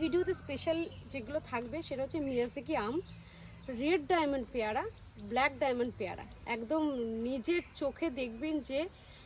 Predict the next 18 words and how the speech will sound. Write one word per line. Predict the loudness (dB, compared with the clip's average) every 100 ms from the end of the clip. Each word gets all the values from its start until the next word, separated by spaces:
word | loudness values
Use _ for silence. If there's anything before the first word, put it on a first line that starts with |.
| -8
এত | -2 -2 0 -2
সুন্দর | -2 -4 -2 0 0 0
পেয়ারা, | 0 2 4
আর | 4 2
আমি | 2 -2
তো | 0 0
আপনাদেরকে | 0 -4 -6 -4
খাওয়াতে | -2 0 -2 -2
পারবো | 0 0 0
না | 0
এই | 0
মুহূর্তে, | -2 0 -2
আমি | -2 -2 0 -2 -2
খেয়ে | 2 2
বলবো | 4 4 4 4 2
এক্সপ্রেশনে | 2 -2 -2 0 2 0
যে | 0 0
কেমন | 0 0